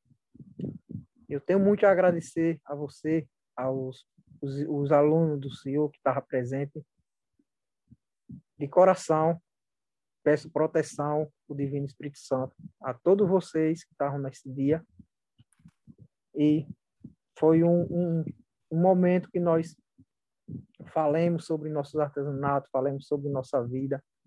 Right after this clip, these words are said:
como nós vivemos, como nós estamos. Eu tava na etnia Pancararu, que é, eu sou descendente de Cariri Chocó e Pancararu.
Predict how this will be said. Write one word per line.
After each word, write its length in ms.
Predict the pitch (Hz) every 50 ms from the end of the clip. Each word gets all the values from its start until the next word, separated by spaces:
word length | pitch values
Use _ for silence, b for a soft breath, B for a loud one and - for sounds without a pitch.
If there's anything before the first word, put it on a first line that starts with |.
| _ _ _ _ _
como 260 | - 147 147 151 147
nós 220 | 143 143 135 131 123
vivemos, 400 | 123 127 131 135 135 135 143 - -
como 160 | - 143 143
nós 180 | 147 135 127 120
estamos. 380 | - _ - 127 127 131 135 - _ _ _ _ _ _ _ _ -
Eu 120 | 139 143 147 -
tava 240 | - 170 175 175 170
na 140 | 160 165 170
etnia 380 | 165 170 - 160 156 156 151
Pancararu, 760 | - - 151 143 - 151 151 147 143 135 139 147 147 143 - - - - - _ _ _
que 180 | - 127 131
é, 240 | 131 131 127 135 139 _ _ - -
eu 60 | 135
sou 180 | - - 139 131
descendente 540 | 123 135 139 - - 135 127 135 131 131 -
de 60 | _
Cariri 320 | - 131 139 135 135 151
Chocó 500 | 160 - 160 143 - - 147 165 175 - _ _ _ _ _ _ _ - - - -
e 100 | 147 143
Pancararu. 760 | - 143 131 - - 151 143 135 131 131 127 127 131 135